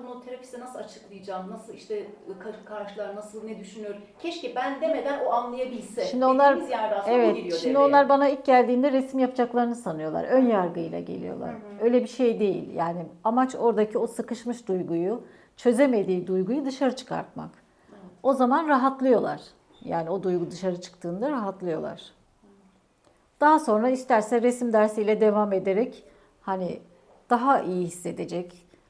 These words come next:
Speaker 2: stresini atacak, rahatlayacak. Bununla devam e-, e-, edelim diye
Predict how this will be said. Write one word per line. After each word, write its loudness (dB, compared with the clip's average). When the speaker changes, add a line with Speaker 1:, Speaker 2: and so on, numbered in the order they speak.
Speaker 2:
stresini -2
atacak, -4
rahatlayacak. -2
Bununla 0
devam 2
e-, 2
e-, -6
edelim 0
diye -2